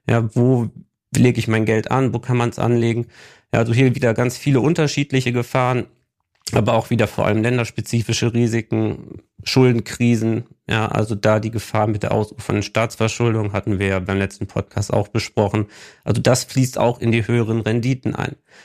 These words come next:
Dann haben wir auf der einen Seite also diese, äh, Staatsanleihen. Die werden natürlich aus ganz unterschiedlichen Gründen nachgefragt. Also wir haben jetzt nicht nur dieses reine, äh, Renditemotiv,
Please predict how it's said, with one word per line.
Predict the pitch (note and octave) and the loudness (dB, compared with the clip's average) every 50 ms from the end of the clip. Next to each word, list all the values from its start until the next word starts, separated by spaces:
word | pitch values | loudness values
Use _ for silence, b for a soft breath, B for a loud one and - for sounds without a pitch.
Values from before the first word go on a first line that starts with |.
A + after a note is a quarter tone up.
| b b b b b b _ _ | b b b b b b _ _
Dann | - A2+ A#2 C3 D#3 D#3 D3 | 0 2 4 4 4 4 4
haben | C#3 C3+ B2 | 4 2 2
wir | B2 A#2 A2+ - - - | 0 0 -2 -4 -2 0
auf | A#2 A2+ - | -2 -2 0
der | - - G#2+ | 0 0 0
einen | G#2+ A2+ B2 C3 | 2 2 0 2
Seite | B2+ C3 A#2+ - - A#2 | 2 2 0 0 0 -2
also | A2+ A2 G#2+ | -2 -2 -2
diese, | A2+ A#2 A2+ A2 A2 A2 - - | -4 -6 -6 -4 -4 -4 -4 -6
äh, | - - - - - C3 | -6 -8 -8 -10 -10 -14
Staatsanleihen. | - - - - A2 B2 C3 - - C#3 D3+ D3+ D3+ D3 D3+ D#3 E3 F#3 G3 G3 B B B B B B B B B B B _ _ _ | -14 -8 -2 0 0 0 -2 -2 0 0 2 2 2 2 2 2 0 0 -2 -4 B B B B B B B B B B B _ _ _
Die | B2+ B2+ C#3+ D#3 D3 | 4 6 6 6 6
werden | C#3+ D3 D3+ D#3 D#3+ | 6 4 4 4 2
natürlich | D#3 D3+ D3 - - D3+ D3 C#3+ D3 C#3+ - - _ _ _ _ _ | 2 0 0 -2 -2 -2 0 0 0 -2 -4 -10 _ _ _ _ _
aus | - B2 B2+ - | -2 -2 0 2
ganz | C3+ B2 - | 0 2 2
unterschiedlichen | A2+ A#2+ A2+ A2 - - A2 G#2 G#2+ A2 - A2+ A2+ | 2 0 0 0 0 -2 -2 -2 -2 -2 -2 -2 -2
Gründen | G#2 G#2+ G#2+ G2+ G#2+ | 0 0 0 0 0
nachgefragt. | A2 B2 - - C#3 B2+ - - B2 A#2+ - - | 0 -2 -2 -4 -6 -6 -2 -2 -2 0 0 0
Also | A2+ G#2+ G2+ | 0 0 0
wir | A2+ | 0
haben | A2+ A2 | 0 0
jetzt | G#2 G2+ - - | -2 -2 -2 0
nicht | C3 C3+ - - - | 0 0 0 -2 0
nur | A#2+ A#2+ A#2+ A#2 A2+ | 0 2 2 0 -2
dieses | G#2 - A2 G#2+ G#2+ G#2+ - - - | -2 -2 -2 -2 -2 -2 -4 -4 -2
reine, | G#2 G#2 G#2+ A2+ A2 A2 - | -2 0 0 0 -2 -4 -2
äh, | A#2 A#2 | -4 -4
Renditemotiv, | A2+ - - A2+ A2+ G#2+ C3+ E3 - F3 D#3 D#3+ D#3 D#3 - - E3+ E3+ F3 E3+ - - | -2 0 0 2 2 2 2 2 2 2 2 2 0 0 0 0 0 2 2 0 -4 -12